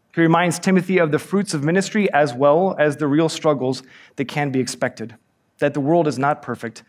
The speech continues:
and that there will be a real opposition to the gospel.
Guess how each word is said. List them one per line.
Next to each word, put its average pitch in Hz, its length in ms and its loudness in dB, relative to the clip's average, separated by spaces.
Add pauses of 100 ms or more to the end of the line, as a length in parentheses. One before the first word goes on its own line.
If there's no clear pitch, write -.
(300)
and 131 180 -4
that 135 160 0
there 131 140 -2
will 131 540 0 (380)
be 131 160 0
a 123 60 -2
real 120 600 -4 (100)
opposition 127 580 -4
to 131 100 -12
the 139 60 -4
gospel. 135 520 -8